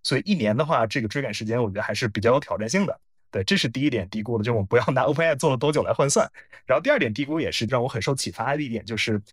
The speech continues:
我们做 language 的人都会觉得，哇，做多模态、做视频，你好像有很多很多的数据。但其实仔细一想，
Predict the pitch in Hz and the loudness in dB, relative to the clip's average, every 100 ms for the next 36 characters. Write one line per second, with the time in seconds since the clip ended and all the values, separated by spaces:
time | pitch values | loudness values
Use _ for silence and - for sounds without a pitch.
0 | _ _ - 104 113 127 - 156 147 208 | _ _ -2 2 4 2 2 2 4 2
1 | 165 127 101 98 127 131 107 110 110 131 | 2 2 -2 -2 0 0 0 0 0 0
2 | 101 95 127 113 135 127 139 107 127 - | -2 0 0 2 2 0 0 -2 0 0
3 | 135 104 113 113 120 127 113 101 123 104 | 0 -2 -2 0 0 0 0 0 0 -2
4 | 107 - 156 113 - - - - - 147 | -4 -6 -6 -6 -12 -18 -6 -2 0 0
5 | 175 - 104 139 127 101 - | 0 -2 -4 -4 -2 -4 -6